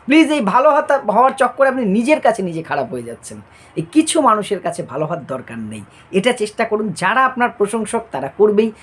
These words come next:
আর যারা আপনার সমালোচক তারা আপনার সব কিছুর পরেও স-, দিন শেষে আপনাকে সমালোচনা করবে।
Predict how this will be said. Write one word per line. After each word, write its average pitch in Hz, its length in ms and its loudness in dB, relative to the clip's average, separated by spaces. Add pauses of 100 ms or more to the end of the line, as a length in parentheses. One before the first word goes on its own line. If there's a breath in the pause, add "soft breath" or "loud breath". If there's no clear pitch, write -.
(140 loud breath)
আর 139 80 -6
যারা 175 280 0
আপনার 196 220 -2
সমালোচক 190 460 0 (100)
তারা 139 160 -2
আপনার 151 180 -6
সব - 180 -6 (120)
কিছুর 156 220 -14 (200)
পরেও 254 300 2 (360 soft breath)
স-, - 280 -10
দিন 156 180 0
শেষে 156 220 -8
আপনাকে 143 300 -8
সমালোচনা 135 640 -2
করবে। 107 340 -14